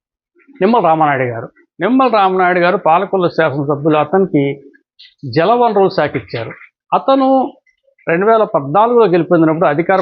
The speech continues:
పార్టీ ఉన్నప్పుడు శాసనసభ్యులుగా పనిచేశారు. పంతొమ్మిదిలో కూడా రెండోసారి ఎదురెదురు కూడా ఆయన గెలిచారు, మూడోసారి మన హ్యాట్రిక్ సాధించారు. అయితే ఆయన ప్రస్థానం చూసుకుంటే సైకిల్ పై మీద గ్రామాల్లో తిరిగే శాసనసభ్యులు నీటితనంలో ఎవరైనా ఉన్నారు అంటే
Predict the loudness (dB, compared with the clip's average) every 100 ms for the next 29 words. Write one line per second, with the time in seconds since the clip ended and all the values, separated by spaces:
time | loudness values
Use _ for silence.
0 | -2 -2 -2 -2 -4 -2 -2 -2 -6 -2
1 | 0 0 0 0 0 0 0 -2 -8 -14
2 | -10 -4 -2 -2 0 2 2 2 2 2
3 | 0 0 0 0 0 0 2 2 2 0
4 | 0 0 -2 -2 -2 0 0 0 -6 _
5 | _ -4 0 2 2 0 0 0 0 -2
6 | -2 -4 -4 -4 -6 -8 -12 -14 _ _
7 | _ -6 -2 0 -2 -6 -16 -6 -2 -2
8 | -2 -4 -2 -2 0 0 -4 -4 -4 -2
9 | -2 -4 -10 _ _ -20 -4 0 0 0
10 | -2 -2 -2 0 2 0 -4 -4 0 2
11 | 2 0 -4 _ _ -12 -4 0 2 2
12 | 2 2 0 0 0 2 0 0 0 0
13 | -2 0 0 4 4 4 4 2 0 2
14 | 2 2 2 2 2 0 0 2 2 2
15 | 0 0